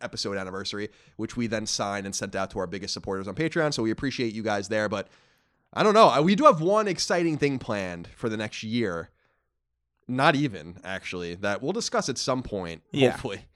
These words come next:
Speaker 1: Well, we definitely will. And it's not gonna be what you guys expect, but there is something cool in the works, Sacred Symbols related, let's say.
Speaker 2: Yeah.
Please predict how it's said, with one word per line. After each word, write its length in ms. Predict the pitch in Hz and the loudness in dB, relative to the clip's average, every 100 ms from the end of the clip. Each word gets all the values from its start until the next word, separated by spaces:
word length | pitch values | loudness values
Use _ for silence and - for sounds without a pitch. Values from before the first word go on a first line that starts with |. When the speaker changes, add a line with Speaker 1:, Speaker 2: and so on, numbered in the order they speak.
| - | -6
Speaker 1:
Well, 140 | 117 127 | 0 0
we 100 | 127 | 2
definitely 280 | 147 113 | 2 0
will. 280 | 90 87 80 _ _ _ _ - | -4 -6 -8 _ _ _ _ -6
And 480 | 110 110 107 107 101 - | -2 -2 -2 -4 -10 -6
it's 220 | 139 139 | -4 0
not 180 | 214 240 | 2 4
gonna 120 | 226 | 4
be 80 | 180 | 2
what 120 | 170 | 0
you 80 | 147 | 2
guys 220 | 147 135 | 4 2
expect, 380 | 110 - 123 - | 0 0 0 0
but 140 | 113 | -4
there 140 | 143 196 | 4 6
is 120 | 233 | 6
something 320 | 226 196 160 | 4 2 0
cool 280 | - 170 147 | 6 6 6
in 60 | 113 | 2
the 80 | |
works, 340 | 107 110 - - - | 2 2 0 -4 -4
Sacred 260 | - 117 107 | -2 -2 -2
Symbols 460 | 107 101 92 - - _ _ _ _ _ _ _ | -6 -6 -6 -8 -8 _ _ _ _ _ _ _
related, 420 | 113 117 92 - _ _ | -2 -2 -4 -10 _ _
let's 160 | 92 - | -12 -12
say. 100 | - _ - | -14 _ 0
Speaker 2:
Yeah. 220 | 131 | 0